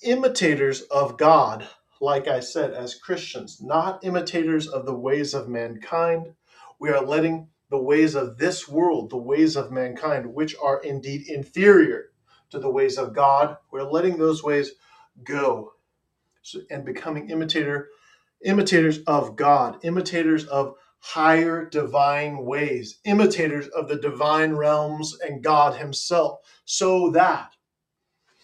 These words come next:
we can overcome all that God sets before us, one trial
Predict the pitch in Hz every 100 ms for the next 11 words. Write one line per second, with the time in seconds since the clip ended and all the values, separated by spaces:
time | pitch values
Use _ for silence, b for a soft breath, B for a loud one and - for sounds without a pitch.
0 | b b b _ _ _ 160 175 - 165
1 | 165 160 156 147 - 165 143 - 170 180
2 | 156 - - _ _ _ b b b 143
3 | 139 156 151 - - 151 - - 123 139
4 | 135 117 - _ _ 143 160 175 185 -
5 | 180 165 160 113 -